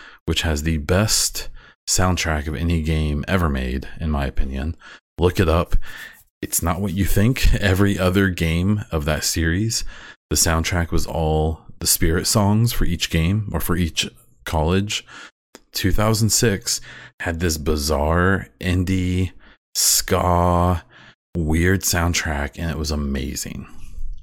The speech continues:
Um, and then, uh, so towards the end of the PlayStation two is when I went to college.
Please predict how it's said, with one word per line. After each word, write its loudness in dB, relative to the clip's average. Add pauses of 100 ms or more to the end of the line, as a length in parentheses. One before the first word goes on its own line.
(600)
Um, -2
and 2
then, 2
uh, -4
so 2
towards 2
the 2
end 2
of 0
the 0
PlayStation 0
two 0
is -4
when -2
I 0
went 0
to -8
college. -8